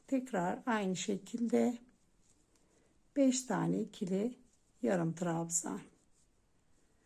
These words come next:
Bu sırada bitiriyoruz orta göbek kısmımızı. Aynı zamanda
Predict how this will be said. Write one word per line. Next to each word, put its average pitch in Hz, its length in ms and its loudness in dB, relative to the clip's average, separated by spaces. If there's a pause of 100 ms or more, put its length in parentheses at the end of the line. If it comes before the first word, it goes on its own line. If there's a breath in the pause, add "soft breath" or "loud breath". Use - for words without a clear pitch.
(360)
Bu 330 60 4
sırada 240 680 2 (2500)
bitiriyoruz 285 1000 8 (140)
orta 208 360 4
göbek 185 480 2
kısmımızı. 262 920 8 (880 soft breath)
Aynı 285 320 10
zamanda 185 680 4